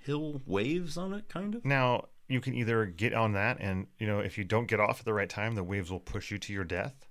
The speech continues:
Speaker 1: Yep.
Speaker 2: Uh, the other route is a little longer, but it's so hilly that I think that's actually harder than the, than the short green path.
Speaker 1: I,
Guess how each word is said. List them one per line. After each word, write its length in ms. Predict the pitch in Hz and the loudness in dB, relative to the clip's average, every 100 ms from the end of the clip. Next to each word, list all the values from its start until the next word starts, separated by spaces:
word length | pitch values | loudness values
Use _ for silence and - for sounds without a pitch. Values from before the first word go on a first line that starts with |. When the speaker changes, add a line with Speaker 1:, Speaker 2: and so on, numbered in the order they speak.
| - | -6
Speaker 1:
Yep. 220 | 80 - - - - - | -4 -4 -10 -20 -18 -2
Speaker 2:
Uh, 240 | 113 107 | 0 2
the 140 | 101 104 | 2 2
other 200 | 120 165 | 2 4
route 200 | 151 110 | 2 2
is 100 | 101 | 0
a 60 | |
little 180 | 110 123 | 0 2
longer, 320 | 98 151 123 | 2 2 2
but 280 | 92 101 - - | 0 0 0 -6
it's 180 | 131 131 | -8 -4
so 180 | - 170 | 2 2
hilly 480 | 180 170 180 101 95 | 2 0 2 0 -2
that 220 | 92 95 - | -4 -4 -6
I 140 | - 156 | -4 -4
think 280 | 170 190 165 | -2 -2 0
that's 180 | 147 | 0
actually 240 | 135 - 127 | 0 -2 -4
harder 480 | - 180 131 - - - - - | 0 0 0 -4 -10 -18 -18 0
than 140 | 117 104 | 4 4
the, 180 | 98 | 2
than 160 | 98 104 | 0 0
the 60 | 95 | 0
short 280 | - 104 | 0 0
green 220 | 92 98 87 | 0 0 0
path. 240 | 87 - - | -4 -6 2
Speaker 1:
I, 140 | 107 | 2